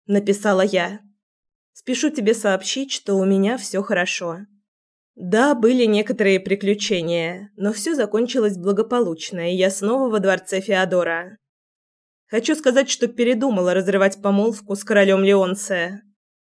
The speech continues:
Не знаю, как на это посмотрит он сам, но надеюсь, что положительно. Так что, как только узнаю дату свадьбы, сообщу, чтобы ты успел приехать.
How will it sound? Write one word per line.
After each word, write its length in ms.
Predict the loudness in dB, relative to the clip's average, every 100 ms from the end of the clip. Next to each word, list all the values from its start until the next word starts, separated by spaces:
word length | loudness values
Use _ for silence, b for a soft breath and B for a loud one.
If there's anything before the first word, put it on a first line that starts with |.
| _ _
Не 160 | 2 4
знаю, 280 | 4 4 2
как 160 | 0
на 120 | 2
это 140 | 2 0
посмотрит 680 | -4 -2 -2 0 0 -2 -6
он 220 | -6 -4
сам, 360 | -4 -4 -2 -2
но 100 | -2
надеюсь, 420 | -2 2 2 2
что 220 | 0 -6
положительно. 960 | -4 0 0 -2 -6 -6 -6 -6 -8 -12 _ _ _ _ _ _ _
Так 180 | -2 -2
что, 260 | -2 0
как 260 | 0 -2 0
только 280 | 0 0 2
узнаю 500 | 2 4 2 4 4
дату 280 | 2 0 -4
свадьбы, 640 | -10 -4 -2 -2 2 2
сообщу, 640 | 2 -2 -2 -4 -6 -4
чтобы 320 | -4 -4 -4
ты 160 | -4 -2
успел 380 | -4 -4 -6 -6
приехать. 720 | -4 -2 -2 -6 -12 -14 -20